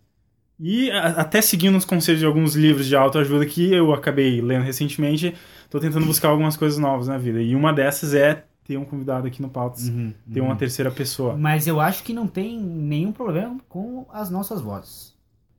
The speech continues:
Speaker 2: Mas é sempre bom ter uma voz diferente.
Speaker 1: Como o tema aqui é sobre fotografia, a gente tem um fotógrafo aqui e eu, e eu queria
Speaker 2: Uhum.
Speaker 1: botar já uma dúvida no ar aqui, já
Speaker 2: Uhum,
Speaker 1: começar
Speaker 2: uhum,
Speaker 1: direto
Speaker 2: uhum.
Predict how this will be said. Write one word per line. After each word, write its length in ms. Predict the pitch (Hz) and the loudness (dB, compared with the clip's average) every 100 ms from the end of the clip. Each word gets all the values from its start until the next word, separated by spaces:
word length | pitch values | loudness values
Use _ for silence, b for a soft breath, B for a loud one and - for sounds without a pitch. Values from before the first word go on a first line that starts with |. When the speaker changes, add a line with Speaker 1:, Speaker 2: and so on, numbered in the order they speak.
| - | -20
Speaker 2:
Mas 180 | 107 110 | -14 -12
é 60 | |
sempre 320 | 110 - 175 226 | -10 -8 -8 -6
bom 200 | 139 139 | -6 -6
ter 180 | 170 180 | -4 -6
uma 160 | 165 | -4
voz 200 | 139 113 | -6 -8
diferente. 260 | - 95 85 _ _ _ _ _ | -10 -18 -20 _ _ _ _ _
Speaker 1:
Como 580 | 202 220 180 156 147 | -4 -2 0 0 0
o 60 | 135 | 0
tema 640 | 131 151 143 131 120 120 - _ _ _ _ _ _ _ | 0 2 4 2 0 -6 -14 _ _ _ _ _ _ _
aqui 300 | 123 - 131 | -12 -2 2
é 320 | 127 117 107 - _ _ _ _ _ _ - | 2 2 -2 -16 _ _ _ _ _ _ -18
sobre 320 | - 139 123 | -8 -6 -4
fotografia, 840 | - 123 123 120 120 165 170 113 - - - - - - B B B - | -4 -4 -4 -4 -4 0 0 0 -8 -20 -20 -20 -20 -20 B B B -6
a 80 | 113 | -2
gente 220 | 113 110 | -2 -2
tem 100 | 123 | -2
um 120 | 117 | -2
fotógrafo 580 | 113 117 131 139 123 - | -2 0 2 4 2 -4
aqui 200 | 120 151 | -4 -2
e 160 | 165 151 | 0 0
eu, 100 | 170 | 0
e 80 | 160 | 0
eu 100 | 151 | 0
queria 280 | 165 160 | 2 0
Speaker 2:
Uhum. 180 | 131 123 - - - | 0 -2 -6 -10 -8
Speaker 1:
botar 460 | 147 156 151 151 | -4 -2 0 0
já 180 | 151 147 | 0 0
uma 160 | 151 151 | 2 0
dúvida 320 | 135 139 151 | -2 -2 -2
no 100 | 147 | -2
ar 160 | 113 | -6
aqui, 160 | 113 123 | -8 -4
já 160 | 123 131 | -2 0
Speaker 2:
Uhum, 80 | |
Speaker 1:
começar 340 | 117 147 - 139 | 0 -2 0 -2
Speaker 2:
uhum, 40 | |
Speaker 1:
direto 400 | 127 135 127 127 | 0 0 0 -4
Speaker 2:
uhum. 300 | 127 120 117 | -6 -8 -8